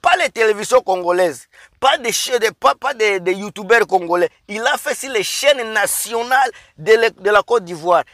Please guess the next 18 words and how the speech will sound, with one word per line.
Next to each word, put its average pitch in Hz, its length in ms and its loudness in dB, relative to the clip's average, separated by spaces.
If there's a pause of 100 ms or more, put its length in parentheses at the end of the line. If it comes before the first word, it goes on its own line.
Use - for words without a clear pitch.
(240)
Ce - 180 -8
sont 285 140 -4
des 285 160 0
vidéos 214 400 -2
qui 269 160 -10
sont 262 280 -6 (120)
vues 190 340 -6 (420)
par 226 220 0 (220)
plus 349 220 -4
de 262 220 -4
milliers 285 540 -4
de 262 140 4
personnes. 220 500 -4 (440)
Combien 262 380 -2
de 277 100 4
personnes 226 380 0
savent 226 280 -6
que 202 100 -8